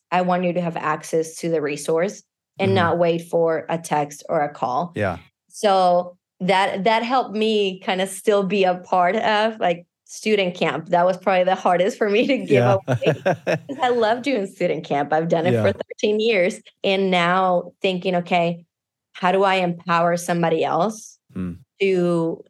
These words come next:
Speaker 1: to have the resources?" And I think the benefit of having been on the other side is that I know the, the kind of things that come up in an event.
Speaker 2: Yeah, yeah.
Speaker 1: I know what are some of the things that I wish I would have had, um,
Speaker 2: Mm-hmm.
Speaker 1: resource for my leaders, some of the questions that I had.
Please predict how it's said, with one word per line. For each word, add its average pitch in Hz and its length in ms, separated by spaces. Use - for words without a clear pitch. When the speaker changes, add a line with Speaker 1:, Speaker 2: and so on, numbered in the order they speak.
Speaker 1:
to - 160
have 180 300
the 180 120
resources?" - 640
And 170 260
I 190 100
think 214 220
the 202 60
benefit 190 480
of 175 100
having 180 440
been 180 340
on 175 200
the 170 180
other 240 220
side 175 420
is 180 220
that 165 280
I 190 80
know 190 400
the, 175 240
the 185 360
kind 214 140
of 180 80
things 190 160
that - 160
come 175 180
up 180 240
in 202 100
an 196 100
event. 196 280
Speaker 2:
Yeah, 95 220
yeah. 101 200
Speaker 1:
I 185 120
know 190 300
what 180 200
are 180 40
some 185 180
of 180 100
the 175 60
things 175 360
that 170 120
I 160 100
wish 170 340
I 220 60
would 214 120
have 214 100
had, 220 340
um, 208 180
Speaker 2:
Mm-hmm. 196 80
Speaker 1:
resource 220 460
for 214 120
my 190 200
leaders, 247 500
some 208 160
of 202 60
the 180 80
questions 180 500
that 196 120
I - 80
had. 175 420